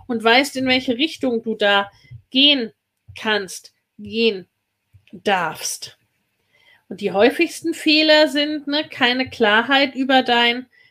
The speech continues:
Warum zu haben, keine Klarheit über dein, deine ideale Kunden zu haben. Du bist zu breit aufgestellt, das kommt auch häufig vor.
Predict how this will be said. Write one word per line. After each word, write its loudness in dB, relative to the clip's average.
Warum 0
zu -6
haben, -4
keine -2
Klarheit 2
über 0
dein, -2
deine 0
ideale -2
Kunden -4
zu -12
haben. -16
Du -4
bist -2
zu -4
breit 2
aufgestellt, 0
das -16
kommt -8
auch -2
häufig 0
vor. -14